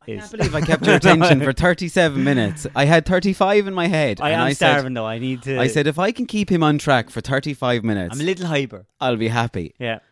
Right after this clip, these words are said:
Speaker 1: Now
Speaker 2: yeah.
Speaker 1: you're about to go off on your
Speaker 2: I
Speaker 1: cra-,
Speaker 2: know, I know, I'm gonna
Speaker 1: crazy
Speaker 2: stop.
Speaker 1: David
Speaker 2: Ha-,
Speaker 1: Cuddy
Speaker 2: hey,
Speaker 1: tangent.
Speaker 2: haven't I been good
Speaker 1: You've
Speaker 2: this
Speaker 1: been,
Speaker 2: time?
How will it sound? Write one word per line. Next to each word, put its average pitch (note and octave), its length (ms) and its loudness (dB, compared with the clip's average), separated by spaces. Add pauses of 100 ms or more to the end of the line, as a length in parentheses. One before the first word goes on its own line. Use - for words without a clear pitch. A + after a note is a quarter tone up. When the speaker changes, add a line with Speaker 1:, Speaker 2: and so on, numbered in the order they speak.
Speaker 1:
Now G#2+ 260 -2
Speaker 2:
yeah. F3+ 60 2
Speaker 1:
you're F3 100 4
about D3 220 2
to - 60 -12
go C3+ 120 -2
off A#2 240 -2
on A2 180 -8
your G2 380 -4 (480)
Speaker 2:
I - 40 -8
Speaker 1:
cra-, D#3+ 140 2
Speaker 2:
know, D#3+ 140 4
I D3+ 60 2
know, D3 140 0
I'm C3 120 0
gonna E3 100 2
Speaker 1:
crazy D#3+ 280 0
Speaker 2:
stop. D3+ 80 -8
Speaker 1:
David D#3 320 0
Speaker 2:
Ha-, F3 60 -4
Speaker 1:
Cuddy D3 160 0
Speaker 2:
hey, C3+ 40 0
Speaker 1:
tangent. C3 320 0
Speaker 2:
haven't G3+ 320 0
I G#3 160 2
been G3 320 -6
good F#3+ 400 -2
Speaker 1:
You've C3 160 -6
Speaker 2:
this A2+ 100 -4
Speaker 1:
been, A#2+ 80 -4
Speaker 2:
time? G#2+ 180 -14